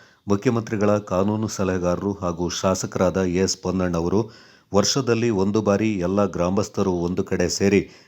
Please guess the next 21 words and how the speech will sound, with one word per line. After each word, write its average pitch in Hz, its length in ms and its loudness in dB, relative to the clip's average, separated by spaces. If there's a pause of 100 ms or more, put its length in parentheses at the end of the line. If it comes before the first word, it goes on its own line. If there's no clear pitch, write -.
(100)
ಕ್ರೀಡಾಕೂಟದಲ್ಲಿ 104 840 2
ಭಾಗವಹಿಸುವುದರಿಂದ 90 840 -2 (440)
ಗ್ರಾಮದಲ್ಲಿ 104 640 2
ಒಗ್ಗಟ್ಟು 90 480 -2
ಜಾಸ್ತಿಯಾಗುತ್ತೆ. 92 720 0 (440)
ಕ್ರೀಡೆಗೆ 120 380 2
ಹೆಸರುವಾಸಿಯಾದ 101 840 -4
ನಮ್ಮ 90 300 -4
ಕೊಡಗು 98 380 0
ಜಿಲ್ಲೆಯ 92 400 2
ಇತಿಹಾಸಕ್ಕೆ 95 680 0 (420)
ಮತ್ತೊಂದು 104 580 0
ಬಲ 92 240 2
ಬಂದಂತಾಗುತ್ತೆ 87 800 -2
ಎಂದ್ರು. 87 260 2 (500)
ತಮ್ಮೆಲ್ಲ 117 400 2
ಕೆಲಸದ 104 460 -4
ಒತ್ತಡಗಳನ್ನ 92 760 -2
ಬದಿಗಿಟ್ಟು 92 540 0 (440)
ಈ 107 80 4
ದಿನ 107 220 4